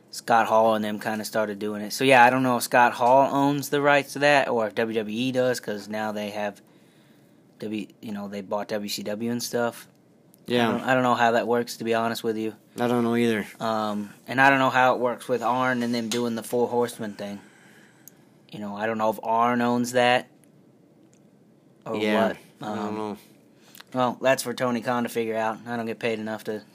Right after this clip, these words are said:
Speaker 1: figure that stuff out.
Speaker 2: Yeah, we're just podcasters.
Speaker 1: <laughs> But, um,
Speaker 2: World-renowned,
Speaker 1: Yeah.
Speaker 2: award-winning podcasters.
Speaker 1: The most famous in Milwaukee.
Speaker 2: That's right.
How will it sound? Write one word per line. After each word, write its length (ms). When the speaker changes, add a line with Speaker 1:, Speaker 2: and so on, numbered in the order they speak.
Speaker 1:
figure 180
that 140
stuff 260
out. 160
Speaker 2:
Yeah, 160
we're 160
just 140
podcasters. 720
Speaker 1:
<laughs> 140
But, 140
um, 380
Speaker 2:
World-renowned, 1120
Speaker 1:
Yeah. 140
Speaker 2:
award-winning 500
podcasters. 680
Speaker 1:
The 60
most 260
famous 380
in 80
Milwaukee. 560
Speaker 2:
That's 160
right. 260